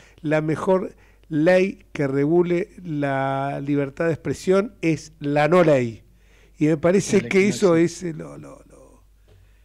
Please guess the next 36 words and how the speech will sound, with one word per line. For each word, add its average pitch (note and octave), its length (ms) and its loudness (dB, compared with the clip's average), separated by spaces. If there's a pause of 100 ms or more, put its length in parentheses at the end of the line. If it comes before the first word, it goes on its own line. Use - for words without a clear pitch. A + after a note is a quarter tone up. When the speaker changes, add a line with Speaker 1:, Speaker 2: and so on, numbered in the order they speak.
(200)
Speaker 1:
Por C#3+ 120 -12
eso E3+ 200 -12
muy, F3+ 240 -10
muy, F#3 160 -8 (180)
muchísimas E3 500 -6
gracias F3 240 -6
por E3 120 -4
este D#3+ 160 -8
comentario. C#3 500 -6
Paso G#3 260 0
rápidamente E3+ 600 -2
a E3 40 2
otro C#3+ 220 -4
tema, F3+ 320 -2 (540)
que E3+ 140 -4
este E3+ 160 -6
se E3 140 -6
vincula E3+ 600 -4 (320)
con E3+ 400 -2 (140)
el D3 200 0
fallo E3+ 420 0
de D3 100 0
la D3 160 -4
Corte E3+ 640 0
de C#3 180 -8
Estados D#3+ 420 -4
Unidos E3 360 -4
con D3 180 -6
el C3 140 -10
tema E3+ 480 -4
del C3+ 240 -6
aborto, D#3 580 -2
que D3+ 120 -4
ha D3 40 0
vuelto, E3 640 -4 (640)
bueno, C3+ 240 -10